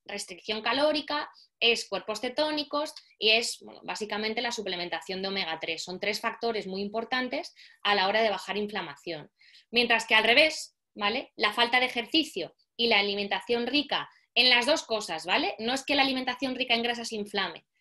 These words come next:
sino lo que hablábamos de cómo comemos actualmente. Muchísimo carbohidrato y muchísima grasa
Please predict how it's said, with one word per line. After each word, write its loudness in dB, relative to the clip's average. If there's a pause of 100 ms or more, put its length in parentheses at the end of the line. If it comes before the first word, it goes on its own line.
(140)
sino -2
lo 2
que 2
hablábamos 2
de -2
cómo 0
comemos -2
actualmente. -4 (200)
Muchísimo -2
carbohidrato 0
y -4
muchísima -4
grasa -2